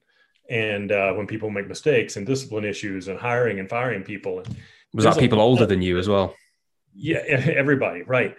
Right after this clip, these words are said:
Speaker 1: And so,
Speaker 2: Right.
Speaker 1: so the, the, the nuts and bolts of how to do that, I, it does not, they do not cover in business school.
Speaker 2: Hmm.
Speaker 1: Um, so I arrived at business school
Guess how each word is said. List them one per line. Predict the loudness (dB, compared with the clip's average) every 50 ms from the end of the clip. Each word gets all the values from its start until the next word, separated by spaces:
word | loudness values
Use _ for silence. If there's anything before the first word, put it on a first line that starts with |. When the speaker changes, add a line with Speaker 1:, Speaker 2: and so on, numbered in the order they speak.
| _ _
Speaker 1:
And | 0 2 2 2
so, | 2 4 4
Speaker 2:
Right. | 6 6 4 2 0 -4 -12 -18 -20 _ _ _ _ _ _ _ _ _ _ _ _ _
Speaker 1:
so | -8 0 0 0 0
the, | 0 -4 -8
the, | -4 -2 0 0 0
the | 2 2 4
nuts | 6 6 6 6 6 4 4 0 -2
and | -2 0 2 2
bolts | 2 2 0 -2 0 -2
of | -2 -2
how | 0 -2 -2 0
to | -2 -2
do | -4 -6 -8 -4 -2
that, | -2 -2 -2 -2 -4 -6 -10 _ -18 -6
I, | 0 0
it | 0 0 -2 -8 -12 -12 -6 -2
does | -2 -2 -2 -2
not, | -2 -4 -4 -6 -8 -18 _ _ -20 -10 -4
they | -2 -2
do | 0 0 -2
not | -2 -2 -2 -4 -4 -4
cover | -4 -4 -4 -4 -8 -10
in | -10
business | -10 -10 -12 -12 -14 -18
school. | -20 -18 -20 -20 -20 -20 _ _ _ _ _ _
Speaker 2:
Hmm. | -4 -4 -4 -4 -4 -6 -8 -10 -16 _ 0
Speaker 1:
Um, | 2 4 4 4 2 0 -2 -6
so | 0 2 4 4
I | 4 4 4 4
arrived | 4 6 6 6 6 6 4 4
at | 0 0
business | 0 0 0 0 -2 -4
school | -4 -4 -4 -2 -2 -4 -6 -8 -12